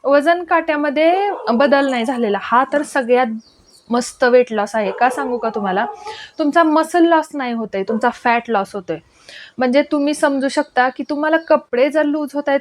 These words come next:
तुमचे इंचेस तर कमी झालेत ना, तुमच्या कमरेची साईज म्हणा, पोटाची साईज, चेस्टची,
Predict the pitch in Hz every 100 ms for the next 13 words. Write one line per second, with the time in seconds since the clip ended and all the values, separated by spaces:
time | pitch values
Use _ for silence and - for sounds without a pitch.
0 | - 277 240 285 302 302 262 285 - -
1 | 302 - 302 302 294 269 294 320 247 233
2 | 233 240 247 226 208 202 220 220 233 190
3 | 196 202 208 190 196 196 214 196 185 180
4 | 202 214 175 180 180 - - - - -
5 | - 254 254 - - 254